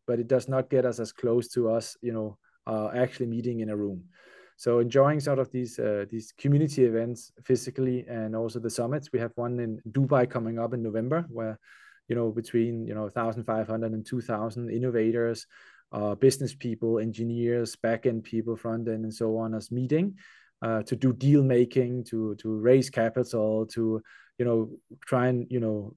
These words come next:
promote their projects, do solutions. Uh, we have people who, who's not on a blockchain coming because they wanna explore blockchain. We have blockchain avocados who is <laughs> basically just, you know, everything they do is blockchain. Out of those kind of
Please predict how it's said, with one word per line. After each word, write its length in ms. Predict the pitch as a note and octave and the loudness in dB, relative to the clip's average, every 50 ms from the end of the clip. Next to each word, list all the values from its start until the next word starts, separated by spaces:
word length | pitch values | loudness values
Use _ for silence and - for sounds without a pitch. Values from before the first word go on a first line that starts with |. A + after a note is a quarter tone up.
| - - | -18 -8
promote 380 | - B2+ B2 A#2+ B2 C3 C3 - | -4 0 4 6 6 4 4 2
their 80 | A#2+ | 0
projects, 500 | - - A#2+ A2+ A2 - - A#2+ A2 - | 0 2 0 0 0 0 -2 -4 -4 -2
do 140 | - C3+ C3 | -2 0 0
solutions. 840 | A#2+ - B2 A#2 A#2 A#2 A2+ - - A#2+ A2+ A#2 A2+ A2 - - - - | 2 2 2 2 2 2 0 -2 -4 -4 -4 -4 -6 -8 -12 -12 -10 -8
Uh, 260 | A#2 A2 G#2+ G#2+ G#2+ | -4 -4 -4 -4 -4
we 120 | G#2 A2+ A2 | -4 -2 -2
have 180 | A2+ A2 - | -2 -4 -2
people 240 | - C3+ B2 B2 A#2+ | -2 0 2 2 2
who, 300 | G#2+ A2+ A#2 A2+ A2 G#2 | 2 2 0 0 -2 -2
who's 180 | G#2 A2+ A2 - | -4 -6 -2 2
not 180 | C3 C3 C3+ C3 | 2 4 4 4
on 100 | B2+ B2 | 2 0
a 60 | A2 | 0
blockchain 520 | - A2 A2+ A2+ - - - A#2 A2+ A2+ | 0 0 0 0 -2 -6 -8 -8 -6 -4
coming 300 | - A2+ A2 G#2+ A2+ A2+ | -4 -4 -2 -2 -4 -4
because 240 | G#2+ - - A2+ A2 | -4 -4 -4 -4 -4
they 100 | - G#2 | -4 -4
wanna 160 | A2 A2 A2 | -4 -2 -2
explore 380 | G#2+ - - - G#2+ G#2 A2 G#2+ | -4 -4 -4 -2 0 0 0 0
blockchain. 440 | A2 G#2+ G#2+ G#2+ - - A2 A2 G#2+ | 0 -2 -2 -2 -4 -8 -8 -6 -6
We 100 | G#2+ G#2 | -4 -4
have 180 | G#2+ A2 - _ _ - - - - _ _ _ _ - | -4 -6 -8 _ _ -20 -20 -20 -20 _ _ _ _ 4
blockchain 300 | B2 A#2+ A#2 - C3+ B2 | 4 4 4 2 2 2
avocados 760 | A#2 A#2 A2+ A#2+ G#2+ B2 A2+ G#2+ A2+ A#2 A#2 A2+ A#2 A2 - | 4 4 2 2 2 2 0 0 2 2 2 2 2 0 2
who 120 | C3 B2 | 2 2
is 100 | A#2 - | 2 2
<laughs> 100 | - C#3+ - | 2 2 2
basically 340 | C#3+ B2+ C3 B2+ C3+ B2+ | 2 0 0 0 0 -2
just, 280 | A2 A2 A2+ A#2+ A2+ - _ _ - - - - _ | -2 -2 -6 -8 -10 -12 _ _ -20 -20 -20 -4 _
you 80 | C3+ | 2
know, 200 | B2+ A#2 A2 G#2+ G#2+ - _ - - - | 2 2 2 0 -4 -8 _ -14 0 6
everything 360 | D#3+ D#3 E3+ D#3+ C3+ D3+ D3 | 8 10 10 10 8 6 6
they 80 | C#3+ C3+ | 4 6
do 120 | C#3 C#3 | 6 6
is 100 | C#3 B2 | 6 6
blockchain. 560 | - B2+ B2 B2 B2 - - D3+ D#3 E3 E3 - - - - - _ _ _ - - - - | 4 2 0 0 0 0 -2 -2 -2 -2 -6 -10 -16 -20 -20 -20 _ _ _ -20 -18 -8 0
Out 160 | - D3+ F3 | 2 4 6
of 100 | F#3+ D3 | 6 6
those 300 | C#3 D#3 D#3 D#3+ D3+ D3+ | 8 8 8 8 6 2
kind 200 | - D3+ C#3 C#3 | -2 -2 0 0
of 140 | C3+ B2+ - | 0 -2 -4